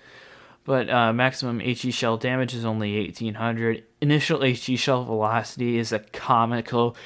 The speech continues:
six hundred and fifty-seven meters. So, yeah, if you pointed a rifle straight up at the sky, essentially, and shot, these, that shell will get there faster than these shells are.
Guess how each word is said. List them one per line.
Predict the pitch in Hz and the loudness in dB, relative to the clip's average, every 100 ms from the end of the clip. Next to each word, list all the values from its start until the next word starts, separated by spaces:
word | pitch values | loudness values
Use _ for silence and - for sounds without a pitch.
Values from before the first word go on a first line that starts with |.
| - - | -20 -10
six | - 135 - | -2 0 0
hundred | 123 120 110 | -2 0 -2
and | 107 | -4
fifty-seven | 120 110 113 123 107 110 | -4 -6 -4 -4 -4 -4
meters. | 104 104 110 120 - - - - - - - - | -4 0 2 0 -4 -14 -20 -20 -20 -20 -20 -10
So, | - 135 123 120 113 - _ _ _ - | 0 4 4 4 0 -10 _ _ _ -4
yeah, | 139 123 101 | 2 6 4
if | 107 | 2
you | 160 | -2
pointed | 147 165 151 135 | 0 0 0 0
a | 123 | 2
rifle | 113 110 110 101 | 4 2 0 -6
straight | - 117 107 | -4 -2 -2
up | 107 | -4
at | 92 | -8
the | - | -10
sky, | - 107 101 | -4 -4 -4
essentially, | 98 - 104 - 101 95 98 - - _ - | -4 -6 -6 -6 -6 -6 -8 -12 -20 _ -6
and | 117 101 101 98 98 | -4 -2 -4 -6 -10
shot, | - - 110 98 95 120 | -8 -4 -2 -4 -6 -8
these, | 113 - _ - | -8 -8 _ -6
that | 117 | -4
shell | - 117 | -2 0
will | 107 | 0
get | 104 - - | -2 -10 -6
there | 107 95 | -6 -4
faster | - 104 98 - 98 | -4 -4 -6 -10 -10
than | 95 | -10
these | 98 | -10
shells | - 95 101 | -10 -8 -6
are. | 110 98 | -6 -8